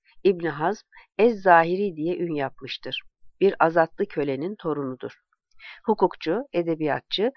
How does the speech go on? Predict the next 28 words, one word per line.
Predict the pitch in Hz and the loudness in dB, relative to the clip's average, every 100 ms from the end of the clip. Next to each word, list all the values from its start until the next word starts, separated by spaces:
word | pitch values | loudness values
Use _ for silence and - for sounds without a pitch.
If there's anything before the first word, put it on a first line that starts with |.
| - - | -10 -6
usul | 196 - 247 214 | -4 -2 -2 -2
bilgini, | 156 127 - 113 139 220 _ _ - | -4 -6 -6 -6 -6 -8 _ _ 0
muhaddis, | 170 156 135 - 196 - _ _ | 0 0 -6 -6 -8 -8 _ _
soy | - - 233 214 | -6 4 4 6
ve | 170 147 - | 2 0 -2
şecere | - 156 165 180 175 | -4 0 2 2 0
bilgini, | 147 120 117 123 233 - - _ | -4 -6 -6 -4 -4 -6 -20 _
dil | 208 214 160 | 0 0 -2
bilimci, | 135 123 - 196 285 - - | -4 -6 -4 -2 -4 -8 -4
dinler | 190 202 202 208 | -2 2 2 2
tarihçisi | - 139 127 - 135 - 214 | 0 -2 -2 -8 -14 -4 0
ve | 160 | 0
şair. | - 156 139 127 - - - - _ _ _ - - _ - _ _ _ _ - - _ - | 0 -2 -4 -6 -12 -20 -20 -20 _ _ _ -20 -20 _ -20 _ _ _ _ -20 -20 _ 0
Miladi | 240 240 240 240 247 330 - - | 4 10 12 10 8 2 2 8
on | 247 | 8
sekiz | 254 226 185 - | 6 -4 -6 -6
Kasım | 160 160 202 311 - | -6 -4 -4 -6 -2
dokuz | 180 175 180 | -2 0 -4
yüz | 160 | -2
doksan | 135 - 127 135 | -6 -4 -6 -4
üç, | 254 - - _ - | -6 -8 -20 _ -6
Hicri | 208 190 170 247 | -6 -2 -2 0
otuz | - 165 147 233 - _ 156 | 0 -2 -2 -4 -8 _ 0
Ramazan | 170 156 147 180 247 | 2 2 2 0 0
üç | 170 - | -4 -4
yüz | 208 185 | -6 -2
doksan | 175 170 - 156 | -2 0 -2 -2
üçte | 139 - 208 | -4 -4 -2